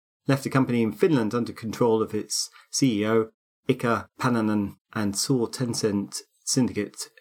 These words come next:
its stake with financial investors. In the discussion between Martin Lau, president of Tencent, and Pananen at Slush last year, which Global Corporate Venturing held a Corporate Venturing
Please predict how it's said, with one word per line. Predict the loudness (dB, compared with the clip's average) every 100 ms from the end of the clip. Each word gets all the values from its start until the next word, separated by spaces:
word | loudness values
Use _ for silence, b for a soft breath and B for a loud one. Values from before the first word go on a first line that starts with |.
| _
its | -10 -4
stake | -4 0 -2 -4 -18 _
with | -8
financial | -4 -2 0 0 0 -2
investors. | -2 -4 -8 -8 -8 -10 _ _ _ _ _
In | 0
the |
discussion | 0 0 0 0 2 0 0
between | 2 2 4
Martin | 2 2 0
Lau, | 2 2 0
president | 0 0 0 -2
of | -4
Tencent, | -4 -2 0 -2 -6 -4
and | -2 -2 -2
Pananen | -2 0 2 2 0 -2 _ _ _
at | -4 -2
Slush | 0 0 2
last | 0 0 0
year, | -2 -2
which | -6 -8 -12 -16 _
Global | 0 0 0
Corporate | -2 0
Venturing | -2 0 -2 -2
held | -2 -2 -2
a | -2
Corporate | -2 -2 -2
Venturing | -2 -2 0 -2 -2